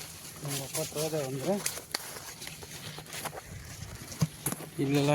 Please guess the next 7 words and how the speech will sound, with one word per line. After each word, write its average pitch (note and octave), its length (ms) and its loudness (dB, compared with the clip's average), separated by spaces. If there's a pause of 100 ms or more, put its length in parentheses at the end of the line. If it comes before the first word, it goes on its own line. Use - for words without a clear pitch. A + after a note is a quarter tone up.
ಹಿಂಗ್ C#3 220 8
ಬೀಳ್ಬೇಕು. A#2+ 380 2 (1400)
ರೈತ C3 180 2 (100)
ಬಂಧುಗಳೇ, B2+ 380 4 (880)
ಹಿಂಗ್ C3+ 260 6
ಒಗಿಬೇಕು. C#3 460 6 (2750)
ಹಿಂಗ್ C#3+ 200 12